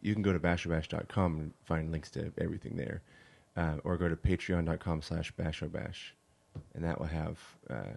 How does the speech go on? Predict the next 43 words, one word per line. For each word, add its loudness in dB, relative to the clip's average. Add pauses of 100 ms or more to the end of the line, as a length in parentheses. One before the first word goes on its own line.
links -6
to -8
everything -4
that -6
we're, -4
we're -8
doing -6
as -8
well. -6 (380)
So -8
you -4
can 2
go 4
to 0
the 2
website, 0 (760)
um, -4
just -12
to -12
kinda 0
get 0
a -2
heads 0
up 2
on -2
what 0
we're -2
doing. 0
There's 2
a -2
blog -2
there, -4
and -4 (380)
we 2
also 0
post 2
all 2
the -2
podcasts -4
there. -4 (720)
Um, 0 (640)
but, -2
uh, 4